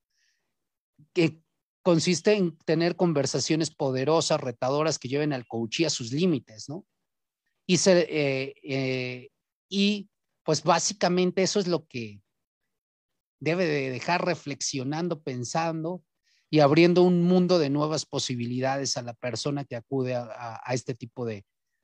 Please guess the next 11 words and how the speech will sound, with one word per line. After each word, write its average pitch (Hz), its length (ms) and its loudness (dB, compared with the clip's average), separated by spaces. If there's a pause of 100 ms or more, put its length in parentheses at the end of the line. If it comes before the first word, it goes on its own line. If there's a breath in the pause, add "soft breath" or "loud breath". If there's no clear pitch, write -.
de, 127 280 -2
de 131 180 0
procesos, 123 680 -2
¿no? 175 220 -4 (360)
Entonces, 147 440 0
como 156 260 0
te 160 100 2
digo, 170 400 4 (120)
creo 165 280 2
que 175 180 2
ese, 127 680 -2